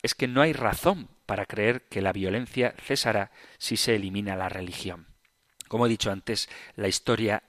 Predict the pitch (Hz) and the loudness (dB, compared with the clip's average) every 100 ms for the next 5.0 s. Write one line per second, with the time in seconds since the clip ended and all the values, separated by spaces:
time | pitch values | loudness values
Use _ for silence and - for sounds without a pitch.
0 | - 104 95 107 120 - 110 110 92 90 | -10 -4 -4 2 2 2 0 0 0 -4
1 | 90 90 - - - - - - - 101 | -6 -8 -14 -18 -20 -20 -18 -18 -6 4
2 | 113 113 117 123 117 - 110 110 101 - | 6 6 8 6 4 -2 -2 -2 0 0
3 | 131 123 175 - 107 104 98 139 156 113 | 0 4 2 4 4 6 6 6 4 -6
4 | 95 95 143 - 139 120 - 110 98 - | -6 -4 -4 0 0 0 -6 -6 -6 -6